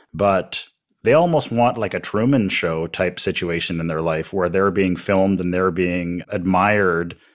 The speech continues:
not necessarily for what they've done, but just for who they are. And it seems to be working because some of the biggest celebrities in the world right now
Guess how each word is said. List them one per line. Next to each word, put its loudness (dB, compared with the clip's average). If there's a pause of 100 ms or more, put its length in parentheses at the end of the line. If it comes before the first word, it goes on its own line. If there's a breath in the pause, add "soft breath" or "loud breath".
(140 soft breath)
not 2
necessarily 0
for 0
what 0
they've -2
done, 0
but 0
just -6 (360)
for 0
who 0
they 2
are. 2
And -2
it -4
seems 0
to -2
be 0
working -4
because -2
some 2
of 2
the 0
biggest 0
celebrities 0
in -2
the 0
world 2
right -4
now -8